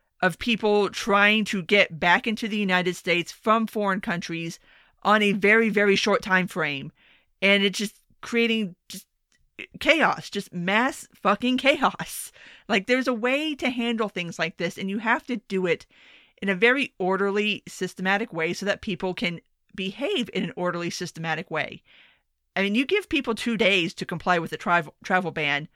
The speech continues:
it, it's gonna be nuts. It's gonna be just bedlam at airports across Europe, at airports in the United States.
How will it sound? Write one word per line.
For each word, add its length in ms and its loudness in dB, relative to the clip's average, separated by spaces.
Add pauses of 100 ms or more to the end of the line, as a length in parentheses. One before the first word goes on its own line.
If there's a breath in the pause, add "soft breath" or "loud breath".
(640)
it, 200 4
it's 180 2
gonna 180 2
be 120 4
nuts. 420 0 (180)
It's 200 -2
gonna 240 2
be 240 0
just 240 -2 (200)
bedlam 600 2
at 240 4 (500)
airports 540 2
across 420 2
Europe, 540 2
at 180 -2
airports 380 -2
in 140 -8
the 60 -6
United 380 -4
States. 560 -2